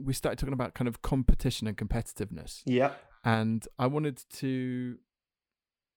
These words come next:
Speaker 1: I wanted to ask you, as a sports person and as a sports coach, how important and how useful is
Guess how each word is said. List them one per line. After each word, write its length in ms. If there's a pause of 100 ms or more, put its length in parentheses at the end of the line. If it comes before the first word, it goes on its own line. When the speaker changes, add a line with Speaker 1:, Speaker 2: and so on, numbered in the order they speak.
(300)
Speaker 1:
I 60
wanted 260
to 100
ask 380
you, 340
as 280
a 60
sports 540
person 600 (200)
and 120
as 80
a 60
sports 340
coach, 440 (300)
how 280
important 680
and 100
how 140
useful 840 (520)
is 600